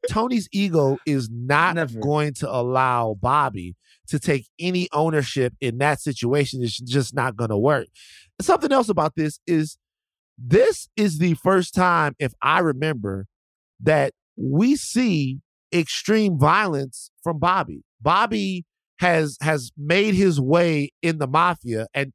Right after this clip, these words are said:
Speaker 1: you know, they talk about it in that episode that he's done other stuff, but he's never, you know, put a button on anybody. He's never, he's never, uh, killed anyone. And he's almost seen as, like, the lovable mobster, like I said before.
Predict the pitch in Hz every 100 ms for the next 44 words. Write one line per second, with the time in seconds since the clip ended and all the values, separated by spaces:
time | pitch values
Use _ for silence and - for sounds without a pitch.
0 | _ 170 123 107 107 _ _ _ _ 143
1 | - 220 - 165 151 143 151 160 147 135
2 | 175 185 139 117 95 87 107 127 104 101
3 | 160 202 - 180 147 123 - 104 120 -
4 | 120 120 139 156 151 147 - 147 117 113
5 | 151 123 139 147 131 117 107 104 101 98
6 | 107 110 110 123 123 117 110 - - -
7 | _ 120 143 131 120 117 - 120 107 90
8 | _ - 170 160 131 107 98 98 107 123
9 | _ 151 147 _ _ _ _ _ 175 202
10 | 196 - 247 311 - 262 233 - 196 165
11 | 147 170 143 - 160 147 180 175 160 156
12 | 160 160 165 147 147 135 - 151 135 120
13 | - 214 165 123